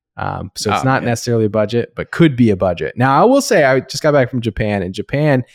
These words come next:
Speaker 1: the sunscreens there much cheaper. And there was a sunscreen that was going viral at the time, and it was the number one at this,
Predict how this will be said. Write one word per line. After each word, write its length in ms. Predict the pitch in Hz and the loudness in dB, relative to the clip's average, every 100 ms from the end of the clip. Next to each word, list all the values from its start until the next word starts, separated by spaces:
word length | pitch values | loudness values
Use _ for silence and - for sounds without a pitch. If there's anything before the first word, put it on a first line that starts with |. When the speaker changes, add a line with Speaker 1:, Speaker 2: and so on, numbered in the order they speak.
| _ _ - | _ _ -4
Speaker 1:
the 60 | |
sunscreens 580 | 117 190 196 - 180 120 | 0 2 2 2 0 0
there 220 | 131 139 | 2 0
much 480 | 147 131 143 135 - | 0 0 -2 -2 -10
cheaper. 500 | - 123 113 82 58 _ _ _ 117 | -4 -4 -4 -6 -10 _ _ _ -2
And 100 | 131 | 2
there 80 | |
was 160 | 147 127 | 4 2
a 40 | |
sunscreen 440 | 117 - 294 - 180 | 0 2 0 2 2
that 60 | |
was 100 | 127 | 2
going 160 | 117 120 | 2 0
viral 420 | 107 120 143 117 | 2 2 4 4
at 80 | 95 | 0
the 60 | - | -4
time, 360 | - 80 82 | -8 -6 -6
and 80 | 87 | -4
it 20 | |
was 140 | 104 107 | -4 -2
the 40 | |
number 240 | 117 135 131 | 0 0 0
one 200 | 117 107 | -2 -4
at 120 | 98 | -6
this, 300 | 95 - | -8 -10